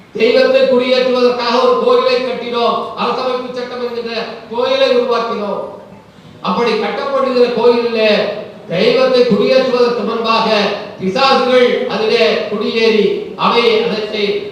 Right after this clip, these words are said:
கைப்பற்றி கொண்டார். வேற என்ன செய்வது? அந்த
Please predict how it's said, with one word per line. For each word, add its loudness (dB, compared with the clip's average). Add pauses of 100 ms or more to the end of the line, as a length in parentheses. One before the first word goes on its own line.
(100)
கைப்பற்றி -2
கொண்டார். -4 (640)
வேற 2
என்ன -2
செய்வது? 0 (1000)
அந்த -6